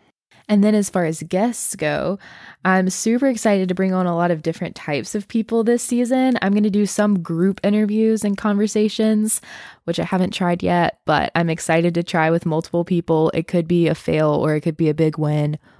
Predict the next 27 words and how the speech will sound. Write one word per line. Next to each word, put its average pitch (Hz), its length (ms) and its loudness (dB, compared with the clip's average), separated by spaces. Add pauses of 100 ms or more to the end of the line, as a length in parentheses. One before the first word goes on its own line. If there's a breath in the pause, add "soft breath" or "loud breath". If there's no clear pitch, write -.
(160 soft breath)
We 160 180 2
will 175 140 4
see. - 460 -4 (520 loud breath)
I'm 180 120 -2
also 180 260 0
gonna 196 160 2
bring 185 180 2
my 165 140 0
grandparents 226 720 2
on, 262 460 2 (300 loud breath)
which 185 180 -4
I'm 196 160 0
really 202 240 0
excited 196 420 -2
about, 202 540 0
and 170 280 -4
some 170 220 -4
business 185 500 0
owners, 214 760 2
stay-at-home 185 680 0
moms, 208 800 2 (100)
pastors, 202 840 0
professors, 196 1120 0 (420 loud breath)
authors, 190 880 0
and 196 360 0 (100)
honestly, 269 500 2
just 349 180 -2